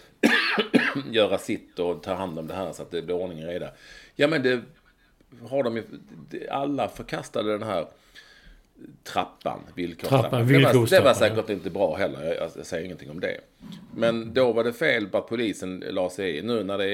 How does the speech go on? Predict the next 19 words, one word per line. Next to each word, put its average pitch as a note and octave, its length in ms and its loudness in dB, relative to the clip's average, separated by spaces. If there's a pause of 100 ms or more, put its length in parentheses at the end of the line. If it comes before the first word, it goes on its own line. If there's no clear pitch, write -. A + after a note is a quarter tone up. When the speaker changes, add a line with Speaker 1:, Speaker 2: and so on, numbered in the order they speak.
Speaker 1:
är G#2+ 60 4
annat B2 300 -4
stök, G#2+ 480 -2
då F#2+ 180 -2
ska F#2+ 300 -4
polisen... F#2 720 -8 (560)
Då G#2+ 200 -6
vill F#2+ 140 -4
man G2 120 -8
ha B1+ 60 -8
hjälp - 240 -4
av E2+ 40 -6
polisen. E2+ 380 -8
Det F#2 60 -8
blir G2+ 300 -4
konstigt. - 680 -14 (720)
Och... A#2+ 320 6 (1500)
Så - 160 -2
här G#2+ 200 4